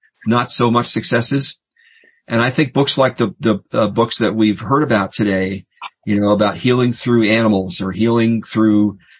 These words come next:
um, a creator, uh, or, um, uh, you know, what Annie's writing about with her, with her, um, therapy dogs, I think are really timely topics.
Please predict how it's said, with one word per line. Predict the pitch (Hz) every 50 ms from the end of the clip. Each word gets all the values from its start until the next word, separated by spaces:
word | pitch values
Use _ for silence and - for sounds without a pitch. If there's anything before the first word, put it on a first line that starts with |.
| _ _ -
um, | - 104 104 104 104 101 101 101 95 - - - -
a | 104
creator, | - - - 117 113 117 113 120 117 101 90 85 85 - _ _ _ _ _ _ _
uh, | - 101 104 104 104 101 101 101 104 95
or, | - 104 104 104 104 104 107 104 104 101 - -
um, | 104 104 101 101 101 98 95 - _ _ _ - - - _ _ _ -
uh, | - 101 98 98 101 98 98 98 98 98 98 95 95 92 - - 85
you | 85 - 113
know, | 110 107 101 101
what | 104 104
Annie's | - 127 123 127 135 120 98 107
writing | 117 107 107 104
about | 104 95 104 101 101 104
with | 104 101 -
her, | - 107 101 101
with | 98 - 104 104 95
her, | - 107 101 104 101 101 101 98
um, | 98 98 98 95 95 - _ _ - - _ _ _ _
therapy | - 120 120 123 120 123 107 95
dogs, | 101 104 101 95 95 95 95 - - - _ _ _ _ _ _ _ _
I | - 113 123
think | 123 160 147 139
are | 135 123
really | 123 131 131 131 127
timely | - - - 123 135 139 139 127
topics. | 120 - - 120 127 127 156 160 - - - - - -